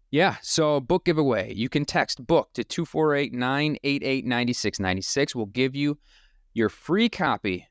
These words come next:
of Retire Right, Drown Out the Noise that I wrote that goes over Social Security and pension and all these different things that we talk about on the show. You can go to our website at Mueller retirement planning dot com as well. You can sign up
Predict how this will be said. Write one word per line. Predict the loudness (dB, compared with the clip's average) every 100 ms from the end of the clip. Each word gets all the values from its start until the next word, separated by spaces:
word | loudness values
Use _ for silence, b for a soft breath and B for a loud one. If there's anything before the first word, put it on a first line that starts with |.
| -4
of | -2 0 -2
Retire | -4 -4 0 2 2
Right, | 2 0 0
Drown | 0 0
Out | 0 -2
the | -2
Noise | 0 0 2 2 0 0
that | 0 0
I | -2 0
wrote | 2 2 0
that | -2 -2
goes | 0 0 0
over | 0 0
Social | -2 -2 -2
Security | -4 -6 -2 0 0
and | -2 -4
pension | -2 0 0
and | 0
all | 2 4
these | 2 0
different | -2 0
things | 0 0
that | 0
we |
talk | 2 0 2
about | 2
on | 2
the | 0
show. | -2 2 4
You | 2 -2
can | 0
go | 2
to | 4
our | 2 2
website | 2 2 0 0
at | 0
Mueller | 0 0 0
retirement | 0 0 0 0
planning | 0 0 2
dot | 2 0
com | 0 0 0
as | -2
well. | -2 0 0 -2 B B B
You | -4
can | -2
sign | 0 2 2 4
up | 2